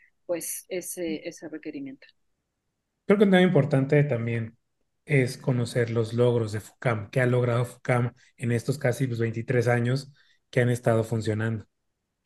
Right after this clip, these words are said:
Speaker 1: Pues ha logrado atender prácticamente al siete por ciento de todas las mujeres de la República con cáncer de mama, que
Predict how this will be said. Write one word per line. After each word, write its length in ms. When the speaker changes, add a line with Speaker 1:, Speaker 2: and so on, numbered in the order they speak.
Speaker 1:
Pues 120
ha 60
logrado 600
atender 800
prácticamente 640
al 140
siete 300
por 140
ciento 280
de 80
todas 180
las 80
mujeres 420
de 100
la 120
República 500
con 180
cáncer 340
de 120
mama, 400
que 300